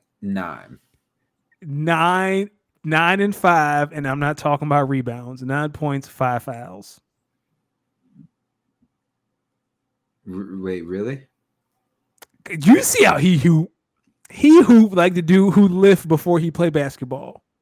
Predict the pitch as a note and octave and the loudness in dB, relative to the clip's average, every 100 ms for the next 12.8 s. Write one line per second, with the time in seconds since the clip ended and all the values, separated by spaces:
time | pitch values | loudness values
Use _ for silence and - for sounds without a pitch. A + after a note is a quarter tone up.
0 | _ _ _ _ _ _ _ _ - G2 | _ _ _ _ _ _ _ _ -12 -12
1 | G2 G#2+ F#2+ A2+ B2 G2 G#2 E3+ B2+ G2 | -10 -10 -4 -4 -4 -6 -4 -4 -4 -6
2 | F#2+ G2+ F2+ D3 C3 E2 F2 A2 A2 F2 | -6 -6 -4 -4 -2 -6 -6 -6 -6 -6
3 | F2 F#2 G#2 F#2 F2 E2+ E2+ D#2 C2 - | -6 -6 -2 -2 -2 -4 -8 -10 -10 -6
4 | G2 A#2 E2 C2+ - _ _ _ _ _ | -2 -2 -2 -12 -18 _ _ _ _ _
5 | D#2+ D2+ G2+ F#2+ D2+ - _ _ _ _ | -16 -10 -8 -8 -10 -16 _ _ _ _
6 | _ _ _ C3 E3+ A#3 A3+ D4+ _ _ | _ _ _ -6 -2 0 -2 -4 _ _
7 | G3 D3+ G#3+ A#3+ - D#3+ D#3 F#3 A#3+ A#3+ | -6 -2 -2 -4 -8 -6 -2 -2 -2 -2
8 | G3+ F3+ B3+ C4+ B2+ - - _ _ _ | -4 -2 -2 -2 -6 -10 -18 _ _ _
9 | _ - F3 C#3+ F3+ G#3 G3+ G3+ F3+ F3 | _ -6 -2 0 4 4 4 2 2 2
10 | F3+ D#3+ D3+ E3 E3+ - E3+ D3+ E3+ D#3 | 2 2 0 -2 -4 -4 -2 -2 -6 -8
11 | D#3 E3 D#3 C#3+ D3+ A#2+ _ _ - C3 | -6 -6 -6 0 -2 -2 _ _ -16 -14
12 | - C3 B2 A#2 - G3 - | -10 -10 -10 -14 -20 -20 -20